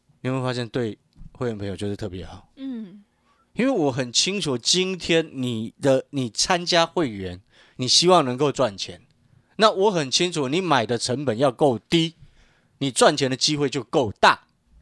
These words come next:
Speaker 1: 没错嘛。
Speaker 2: 是。
Speaker 1: 所以同样的道理，你看听一大堆节目啊，每一天都告诉你赶快进来买股票，进来买股票，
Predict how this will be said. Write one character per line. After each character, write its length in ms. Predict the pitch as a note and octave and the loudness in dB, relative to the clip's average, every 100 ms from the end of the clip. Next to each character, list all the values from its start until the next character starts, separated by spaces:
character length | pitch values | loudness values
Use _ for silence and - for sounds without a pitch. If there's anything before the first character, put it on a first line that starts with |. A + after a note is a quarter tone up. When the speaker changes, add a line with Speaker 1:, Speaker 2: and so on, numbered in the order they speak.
| _ _ _ _ - | _ _ _ _ -2
Speaker 1:
没 140 | F#3 | 4
错 120 | A#3+ | 6
嘛。 220 | A#3 A#2+ - _ | 6 4 0 _
Speaker 2:
是。 440 | - - A3+ F#3+ A3 C4+ | -18 -16 -16 -18 -20 -18
Speaker 1:
所 200 | - G#3 | -2 4
以 200 | C4 G3+ _ _ | 6 4 _ _
同 180 | - G3 | -2 0
样 140 | A#3+ G#3 | 4 4
的 80 | |
道 200 | F3 G#3+ | 6 6
理， 160 | D#3 C3+ | 6 4
你 140 | C3+ | -2
看 180 | D#3 G3+ | 0 -2
听 220 | D#3+ G3+ | -2 -8
一 80 | G3+ | -6
大 180 | F3+ G#3 | 0 2
堆 140 | F#3+ | 2
节 120 | F#3 D#3 | 0 -2
目 120 | F#3+ | 0
啊， 120 | F#3+ | -2
每 200 | E3 D#3 | 0 0
一 20 | |
天 140 | F#3 G3 | -2 -4
都 100 | F#3+ | 0
告 160 | F#3+ | -2
诉 100 | E3+ | -2
你 80 | E3 | -4
赶 140 | B2 | -4
快 100 | A#2+ | -2
进 160 | D#3 D#3+ | -2 -2
来 120 | C3 | -2
买 160 | B2 A#2+ | -2 -4
股 120 | G2+ | -4
票， 140 | G#2 | -6
进 160 | A#2 C#3+ | -4 -4
来 100 | A#2+ | -4
买 160 | A2 A2 | -4 -6
股 140 | G#2+ | -6
票， 260 | F2+ G#2 | -6 -8